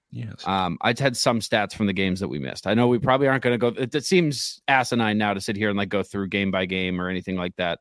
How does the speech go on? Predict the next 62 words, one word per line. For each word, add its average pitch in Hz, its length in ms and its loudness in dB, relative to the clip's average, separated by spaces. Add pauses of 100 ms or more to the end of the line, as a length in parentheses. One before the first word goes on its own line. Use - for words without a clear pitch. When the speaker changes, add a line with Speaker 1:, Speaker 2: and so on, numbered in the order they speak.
(160)
Speaker 2:
I 107 60 -4
don't 107 100 0
know 101 160 2
if 90 140 -10
you 95 100 -4
really 95 480 -2 (220)
had 104 240 0
stuff 95 240 -2
you 101 80 -2
wanted 98 260 0
to 95 180 0 (240)
point 104 140 0
Speaker 1:
Nothing, 131 280 4
Speaker 2:
to 98 40 0
Speaker 1:
no, 87 160 2
Speaker 2:
in - 60 2
the 98 80 2
Speaker 1:
nothing 104 80 0
Speaker 2:
games. 101 140 0
Speaker 1:
too 87 100 0
specific. 85 420 -2
I 92 80 4
think 98 240 0
people 87 320 0
have 87 160 2
their 82 160 0
eyes 82 320 -4 (220)
set - 280 -2
forward 76 440 -2
anyways. 78 420 -6
I 87 60 -6
know 80 160 -4
I 65 80 -2
Speaker 2:
Yeah. 87 240 0
Speaker 1:
do. - 40 -18 (580)
Speaker 2:
Makes 110 200 2
sense. - 220 -4
But, 120 160 4
uh, 117 100 6
I 113 80 4
did 127 180 2
just 127 140 -2
wanna 117 420 4 (220)
point 113 220 2
out 107 80 2
a 98 40 -2
couple 120 380 2
of 113 60 2
stats 117 340 2
here. 117 220 4
So 113 240 4
we 117 160 2
missed 160 260 2
seven 127 340 4
games. 107 360 2 (260)
They 127 80 4
won 127 240 6
all 135 140 4
seven. 98 340 0 (540)
Speaker 1:
Oops. 80 280 -4
Speaker 2:
Uh, - 220 -4
um, 101 540 2